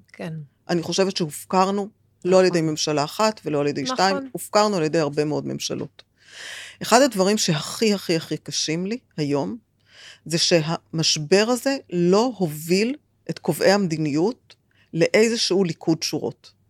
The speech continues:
Speaker 2: וזה משהו שאני מאוד, מאוד, מאוד כועסת עליו.
Speaker 1: כן.
Speaker 2: אני חושבת שאנחנו בני ערובה, ומבחינתי, כל מי שנמצא כרגע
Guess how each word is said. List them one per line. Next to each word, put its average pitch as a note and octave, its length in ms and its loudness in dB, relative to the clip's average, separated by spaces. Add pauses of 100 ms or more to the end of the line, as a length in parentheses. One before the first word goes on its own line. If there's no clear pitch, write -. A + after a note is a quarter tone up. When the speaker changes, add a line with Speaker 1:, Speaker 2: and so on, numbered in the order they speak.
(360)
Speaker 2:
וזה F3 180 2
משהו G3+ 320 0
שאני F3 160 -2
מאוד, F#3+ 360 0
מאוד, D#3+ 260 0
מאוד C#3+ 220 -2
כועסת - 500 -8
עליו. B2+ 140 -6 (300)
Speaker 1:
כן. F3+ 160 -14 (320)
Speaker 2:
אני F3+ 120 0
חושבת F#3+ 380 -2
שאנחנו E3+ 480 -2 (120)
בני E3 260 0
ערובה, D3+ 380 -2 (960)
ומבחינתי, D#3 1040 -4 (880)
כל B3 320 8 (280)
מי G3 340 2 (720)
שנמצא F3+ 580 2 (100)
כרגע D#3+ 440 -2